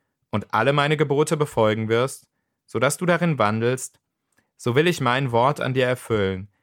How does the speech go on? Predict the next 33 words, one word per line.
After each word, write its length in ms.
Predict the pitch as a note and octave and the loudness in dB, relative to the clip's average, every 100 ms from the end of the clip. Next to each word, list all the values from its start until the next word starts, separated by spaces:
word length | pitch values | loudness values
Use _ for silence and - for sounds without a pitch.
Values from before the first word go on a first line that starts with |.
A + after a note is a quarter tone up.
| _ _ _ | _ _ _
das 160 | - A2 | -10 -8
ich 140 | A#2 | -4
deinem 320 | - A2+ B2+ A#2+ | -2 0 -2 -2
Vater 400 | A2+ A#2+ C3+ B2+ | 0 0 0 0
David 400 | A2 A2+ B2 - | 0 0 -2 -4
verheißen 560 | B2 A2+ G#2+ - F2+ | -4 -2 -2 -4 -6
habe. 340 | F#2+ F2+ F#2 G2+ _ _ _ _ _ _ _ _ _ | -6 -6 -8 -12 _ _ _ _ _ _ _ _ _
Und 120 | - | -8
ich 140 | G2 - | -6 -2
will 140 | B2 | 0
in 100 | D#3 | 2
der 100 | B2+ | 2
Mitte 260 | G#2 A2+ C3 | 0 -2 -4
der 100 | B2 | -4
Kinder 300 | C3 B2+ A#2+ | -2 -2 -2
Israels 640 | B2 - G#2 G2 G2 - | -2 -4 0 0 -2 -4
wohnen 400 | G2+ G2 F#2+ F#2 _ _ _ _ | -6 -4 -4 -8 _ _ _ _
und 140 | F2+ | -6
will 140 | G2+ G#2+ | -2 0
mein 300 | G2+ A2 B2 | 0 0 -2
Volk 420 | - A2 A2+ - | -2 0 0 -4
Israel 640 | G#2 - G2+ F#2+ G2+ F#2 | -6 -4 -2 -2 0 -2
nicht 340 | F#2 G2 - _ | -4 -6 -10 _
verlassen.“ 560 | G2+ F#2 D#2 - F2 - _ _ _ _ _ _ _ _ _ _ _ _ _ _ _ _ _ _ _ | -4 -4 -6 -10 -20 -20 _ _ _ _ _ _ _ _ _ _ _ _ _ _ _ _ _ _ _
Und 60 | G#2 | -4
damit 200 | G#2+ C#3+ | -2 0
es 160 | D#3+ - | -2 0
für 100 | G#2 | 0
alle 160 | F#2+ | 0
klar 500 | F2+ G2 F#2+ A#2 D3 | -4 -2 2 2 2
und 140 | G2+ G2 | -2 -6
sichtbar 460 | G#2 G#2 - A#2+ | -6 -6 -2 0
war, 380 | B2 C3 D#3+ - | 2 0 0 -8